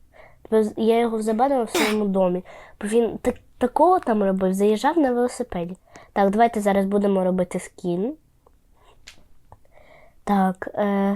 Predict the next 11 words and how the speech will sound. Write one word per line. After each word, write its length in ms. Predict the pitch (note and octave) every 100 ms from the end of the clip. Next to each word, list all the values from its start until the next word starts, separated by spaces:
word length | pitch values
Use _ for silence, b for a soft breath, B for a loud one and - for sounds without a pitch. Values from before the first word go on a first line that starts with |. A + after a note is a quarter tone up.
| G3+
грабіжника. 880 | G#3 G3 G3+ G3 G#3+ A#3 A#3+ D4+ D#4
Е, 40 | - _ - A3 G#3 G#3 G#3
давайте 340 | G#3 G3+ G#3
отакий 380 | G3 G#3+ - G#3+
костюмчик. 840 | G#3+ G3+ - A#3+ C#4 D4+ - - b b b b
Може 300 | A3+ G#3+ G#3+
такий. 540 | G#3 A3 - C4+ D4+ D#4 _ _ _
А, 120 | A#3+
ні, 180 | A3 A3 -
краще 320 | A3 G#3 G#3
такий. 400 | G#3+ G#3+ -